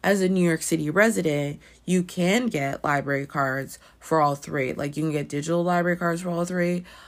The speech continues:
So when I was living in the Bronx, I had the New York Public Library, and I got digital,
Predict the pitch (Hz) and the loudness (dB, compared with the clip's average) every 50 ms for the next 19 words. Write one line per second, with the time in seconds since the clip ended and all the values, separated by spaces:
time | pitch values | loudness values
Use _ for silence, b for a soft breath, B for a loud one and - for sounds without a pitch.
0 | B B - - - 175 165 170 170 170 170 165 175 175 165 170 165 160 156 147 | B B 0 2 4 4 6 6 4 4 4 4 4 4 4 2 2 0 -2 0
1 | 156 185 202 202 180 175 165 160 - - - - - 156 156 156 170 160 143 143 | 4 4 6 6 6 4 4 0 -2 -8 -6 -2 0 2 2 2 2 2 0 -2
2 | 147 151 151 147 151 139 139 - - 156 151 147 151 180 190 208 196 185 170 165 | -2 -4 -2 -2 -2 -2 -4 -4 -4 -4 -2 -2 0 2 4 4 4 4 4 2
3 | 160 156 151 147 143 139 143 143 139 - - - 160 160 160 160 151 147 147 147 | 2 2 0 -2 -2 -2 -2 -4 -4 -4 -4 -4 -2 -2 0 0 2 2 2 0
4 | 147 147 147 | -2 -4 -8